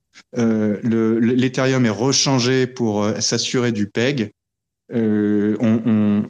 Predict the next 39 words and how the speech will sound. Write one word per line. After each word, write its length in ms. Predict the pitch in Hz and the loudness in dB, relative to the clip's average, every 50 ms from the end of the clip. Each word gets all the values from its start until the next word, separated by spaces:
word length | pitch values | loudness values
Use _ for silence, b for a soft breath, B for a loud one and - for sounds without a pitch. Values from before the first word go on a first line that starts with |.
| - - | -6 -4
on 100 | - 110 | -2 0
burn 400 | 107 104 127 131 135 135 123 113 | 0 0 0 0 2 2 2 2
un 100 | 110 110 | 2 2
petit 200 | 107 - - - | 0 0 -2 -4
peu 260 | 113 - 127 131 131 117 | -4 -2 0 0 0 0
de 80 | 110 101 | -2 -2
quantité 540 | 101 - 120 113 - - - - 127 127 | -2 -2 -2 -2 -4 -6 -6 -2 -2 0
de 140 | 120 110 104 | 0 0 0
L 120 | 107 107 110 | 0 2 2
U 80 | 113 | 0
S 160 | 110 107 104 | 0 0 -2
D 280 | 110 120 120 117 117 117 _ _ _ _ _ - | -2 -2 -2 -2 -4 -6 _ _ _ _ _ -4
en 120 | 123 117 | -2 0
circulation 800 | - - 123 123 - - 123 113 110 107 - - - 127 123 113 | 0 0 -2 -4 -4 -2 -2 0 0 0 0 0 0 0 0 0
pour 200 | 117 120 104 104 | -2 -2 0 0
matcher 580 | 107 107 107 - - - 123 113 117 - - _ _ _ _ _ | 0 0 0 0 0 0 0 -2 -4 -8 -18 _ _ _ _ _
le 120 | - 107 | -6 -6
fait 280 | 101 - 120 113 113 - | -4 -2 -4 -4 -4 -4
que 340 | - 117 107 98 95 - - _ _ _ _ _ | -4 -2 -2 -2 -2 -4 -8 _ _ _ _ _
on 100 | - 110 | -2 0
a 60 | 107 104 | 2 2
un 80 | 104 | 0
peu 120 | 104 123 113 | 0 0 0
moins 180 | 113 110 110 | 2 2 2
d'Ethereum. 520 | 104 98 98 - 98 101 110 131 151 156 104 - | 0 0 -2 -2 -2 0 0 0 0 -2 -4 -4
Ça, 260 | - - - 160 156 | -2 -2 0 0 0
c'est 340 | 131 - - - 107 101 - | 0 -2 -2 -2 -2 -2 -2
algorithmique, 760 | 113 120 107 107 113 104 98 - - - 127 151 175 185 - | -2 -2 0 0 0 -2 -2 -2 -2 -2 0 0 0 0 0
c'est 380 | - - 104 101 - - - - | -2 -2 0 -2 -2 -2 -4 -4
décentralisé, 920 | 135 117 - - 117 110 - - 107 98 92 95 95 101 131 151 170 - | -2 -2 -2 -2 -4 -8 -8 -8 -6 -6 -4 -4 -2 0 0 0 0 -2
impossible 460 | - 131 127 127 120 107 - 160 139 | -2 -2 -2 -2 -2 -2 -2 -2 -2
de 80 | 123 113 | -2 -2
toucher, 320 | 113 - 135 - - 110 | -4 -4 -6 -4 -4 -4
c'est 160 | 104 - 113 | -4 -4 -4
gravé 240 | 95 101 110 110 123 | -2 -2 0 0 0
dans 140 | 120 117 113 | 0 2 2
le 60 | 107 | 2
marbre. 240 | 104 101 92 95 92 - _ _ _ _ _ _ _ _ _ _ _ _ _ _ _ _ _ _ _ _ _ - - - - | 2 0 0 -4 -8 -12 _ _ _ _ _ _ _ _ _ _ _ _ _ _ _ _ _ _ _ _ _ -14 -12 -10 -8
Euh, 240 | - - - - - | -6 -6 -4 -4 -4